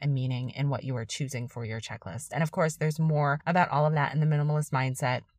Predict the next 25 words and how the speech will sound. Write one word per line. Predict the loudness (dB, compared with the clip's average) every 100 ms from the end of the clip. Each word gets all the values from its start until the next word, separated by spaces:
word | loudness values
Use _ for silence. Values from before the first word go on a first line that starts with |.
| _
in | 6
the | 6
book, | 6 4 2
Minimalist | -2 0 0 -2 -2
Homeschooling, | -4 -2 -2 -2 -2
which | -4
is | -6
how | -4 -4
I | 0
got | 0 -2
started, | -2 0 0 -2 0
even | 2 2 2
talking | 8 8 8 4 2 2
about | 4 4 4 4
all | 4
of | 4
this | -2 -2
homeschooling | -4 -2 -2 -2 -2
stuff | 0 2 2 0
to | -4
the | 0
public. | 0 2 0 -4 _ _ _ _ _ -6 4
And | 4
with | 6 2
that, | 4 4 4 0